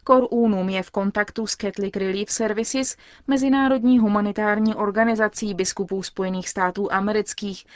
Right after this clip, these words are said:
která se v této fázi podílí na koordinaci záchranných prací. Jejich tři sta členů s předchozí zkušeností na Haiti je již na místě. V činnosti je také Caritas Internationalis, vedená honduraským kardinálem Oscarem Rodriguezem Maradiagou.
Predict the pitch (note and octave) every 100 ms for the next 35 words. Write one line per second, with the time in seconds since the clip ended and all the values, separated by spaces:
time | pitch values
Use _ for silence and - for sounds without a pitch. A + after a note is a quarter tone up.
0 | - - - C4 B3 B3 B3+ - G#3+ G3+
1 | F3+ - F#3+ F#3+ G3+ G3 F#3+ E3+ F#3 F#3+
2 | G3 G3 E3+ - G3 F#3+ F#3+ G3+ G3+ A3+
3 | F#3+ F3+ E3 F3+ F3 E3+ - G3 G3 -
4 | F#3+ E3+ - G#3 G3+ F3+ _ - G#3 G3+
5 | F#3+ F3+ G3 F#3 G3+ A#3 - - - -
6 | F#3 - F#3 F#3 - G3+ G3 A3+ G#3 -
7 | G#3 G3 F#3+ G#3 G#3+ G#3 F#3+ - - -
8 | B3 A#3 - G#3+ G3+ F#3+ - F3+ E3 -
9 | _ - - - - G3+ F#3+ - - C4+
10 | C4+ C4 C4+ C4 A#3 A3+ A#3 A3+ - G#3+
11 | G#3+ A#3 A3+ G#3+ - G3+ G3+ F#3 F3+ F3
12 | - - - G3 F#3+ F#3+ F#3 F#3+ G3+ F#3+
13 | F#3+ F3+ - F#3 F3+ F#3+ F#3+ F#3+ A3 A3
14 | G#3+ A3 A3 F#3 - - F#3+ G3+ G3 F3
15 | E3+ E3+ E3+ E3 F3 F3+ F3+ G3 G#3 G3+
16 | F#3+ F#3 F3